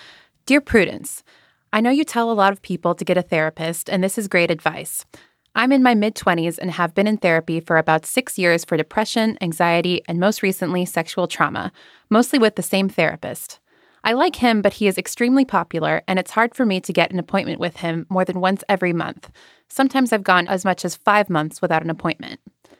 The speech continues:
He's also a cis straight man in his early fifties, and I am a bisexual girl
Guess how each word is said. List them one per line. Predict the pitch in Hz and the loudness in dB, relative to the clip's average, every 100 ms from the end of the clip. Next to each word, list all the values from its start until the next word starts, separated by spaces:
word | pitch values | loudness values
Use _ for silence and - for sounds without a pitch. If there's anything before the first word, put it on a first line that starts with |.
| _ | _
He's | - 240 | -6 0
also | - 254 294 | 0 2 2
a | 202 | 0
cis | - 247 - | 2 -2 -2
straight | - 202 196 | -2 0 0
man | 202 175 175 | -2 0 0
in | 185 | -2
his | 165 175 | -4 -2
early | 190 196 | -2 0
fifties, | 196 180 - - 175 - | 0 -4 -4 -12 -10 -4
and | 190 | 0
I | 196 | 0
am | |
a | 185 | 0
bisexual | 170 185 220 190 - 202 190 | 2 2 2 -4 -2 -2 0
girl | 165 151 151 | 2 2 0